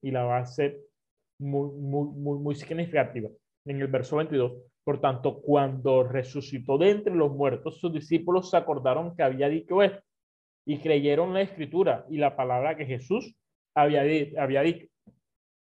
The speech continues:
Y también nos va a mostrar que no solamente creyeron la Escritura, sino que los, los discípulos no entendían a qué se refería. Su muerte y resurrección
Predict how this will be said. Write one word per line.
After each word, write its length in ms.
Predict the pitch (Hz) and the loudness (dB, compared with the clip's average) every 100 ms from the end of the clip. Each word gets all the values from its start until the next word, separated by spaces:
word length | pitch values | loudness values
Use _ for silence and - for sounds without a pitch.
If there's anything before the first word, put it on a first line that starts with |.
| _ _ _ 165 | _ _ _ -10
Y 100 | 156 | 0
también 400 | 165 156 156 165 | 0 0 -2 0
nos 120 | 190 | 2
va 60 | 185 | 2
a 40 | |
mostrar 640 | 190 190 - 127 123 - _ _ _ - _ _ _ _ _ _ | 0 -8 -4 -2 -2 -6 _ _ _ -20 _ _ _ _ _ _
que 260 | 170 160 165 | 0 2 -2
no 360 | 160 156 165 214 | -8 -4 0 0
solamente 760 | 220 226 202 208 202 - 233 233 | 0 -2 0 -2 -2 -2 -4 0
creyeron 400 | 151 147 160 185 | 2 4 2 0
la 60 | |
Escritura, 580 | 185 160 139 - 175 185 | -4 -6 -10 -4 -2 -2
sino 380 | 170 131 135 135 | -2 -8 -8 -2
que 260 | 202 415 - _ _ _ - | -2 -2 -10 _ _ _ -2
los, 480 | 156 156 143 143 | 2 2 0 -8
los 180 | 160 143 | 2 4
discípulos 640 | 139 139 143 165 196 208 160 | 4 -4 -6 2 2 2 -8
no 280 | 156 165 | -6 -4
entendían 720 | 180 185 214 185 165 370 285 160 | -6 0 2 2 -4 -6 -4 -6
a 120 | 123 | -8
qué 80 | 117 | -10
se 140 | 139 | -8
refería. 500 | 139 151 131 147 110 - _ _ _ _ _ _ _ _ | -6 -6 -2 -2 -4 -10 _ _ _ _ _ _ _ _
Su 240 | - - 151 | -8 -2 0
muerte 560 | 151 160 196 226 - | 2 4 6 4 0
y 40 | 226 | 0
resurrección 1000 | 214 - 160 - - - 233 123 - | -2 0 -4 -4 -10 -4 -2 -2 -8